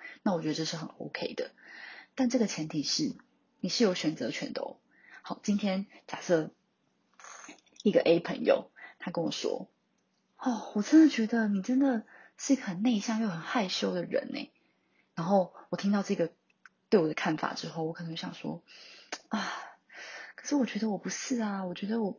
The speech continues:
嗯，也许在对某些人的时候，我可能真的显得比较内向害羞，但是我对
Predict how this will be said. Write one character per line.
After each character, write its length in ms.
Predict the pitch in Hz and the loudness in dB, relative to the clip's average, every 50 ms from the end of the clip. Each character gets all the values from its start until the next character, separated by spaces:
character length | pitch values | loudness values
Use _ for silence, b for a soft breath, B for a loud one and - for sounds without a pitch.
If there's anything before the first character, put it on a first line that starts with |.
| - - - | -12 -4 0
嗯， 540 | - 220 214 214 208 208 202 202 196 202 - - - - - - _ b b b b b b b b _ _ | 2 2 4 4 4 2 2 0 -2 -4 -6 -6 -8 -8 -8 -12 _ b b b b b b b b _ _
也 140 | _ 214 233 | _ 4 4
许 160 | 240 - 254 | 6 4 2
在 160 | 220 - 269 262 | 2 2 0 2
对 240 | - 294 262 220 | 4 4 4 4
某 160 | 196 175 160 165 | 4 2 0 -2
些 220 | - - 220 220 | 0 0 2 2
人 180 | 214 185 170 165 | 2 2 0 -2
的 80 | 165 | -4
时 100 | - - | -4 -2
候， 100 | 185 180 | -2 -2
我 60 | 175 | -2
可 160 | 170 - - 165 | -4 -6 -6 -6
能 100 | 165 156 | -6 -6
真 140 | - - 190 | -4 -6 -4
的 120 | 190 180 | -4 -4
显 180 | - - 156 151 | -4 -4 -4 -4
得 60 | 147 | -4
比 100 | 151 147 | -4 -4
较 140 | 151 160 170 | -4 -4 -4
内 160 | 175 175 156 | -4 -4 -6
向 200 | - - 160 156 | -4 -6 -6 -6
害 200 | 156 160 151 147 | -6 -8 -8 -8
羞， 260 | - - - - - B B B B B B _ | -6 -8 -8 -8 -10 B B B B B B _
但 140 | - 311 | 2 2
是 120 | 302 - 320 | 2 4 2
我 120 | 233 185 | 0 2
对 260 | - 233 226 208 B | 2 0 0 0 B